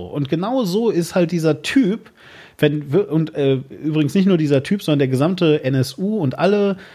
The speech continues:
Menschen, die irgendwie da in so einem rechten Netzwerk es für opportun halten, Leute zu töten, wenn sie nicht deiner Meinung sind, Terroristen.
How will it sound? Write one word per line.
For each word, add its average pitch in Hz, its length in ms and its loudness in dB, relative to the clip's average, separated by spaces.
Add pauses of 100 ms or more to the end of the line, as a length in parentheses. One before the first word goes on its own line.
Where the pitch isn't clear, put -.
(160)
Menschen, 190 580 0
die 156 440 -4
irgendwie 160 420 -2
da 143 100 -2
in 147 120 -2
so 139 100 -2
einem 139 80 2
rechten 151 280 -4
Netzwerk 175 640 -2
es 147 120 0
für - 160 -6
opportun 208 680 0
halten, 170 280 0
Leute 165 340 0
zu - 160 -6
töten, 175 280 -2
wenn 151 120 0
sie 147 80 -2
nicht 147 180 -2
deiner 135 180 2
Meinung 165 340 0
sind, 175 360 -4
Terroristen. 190 840 -2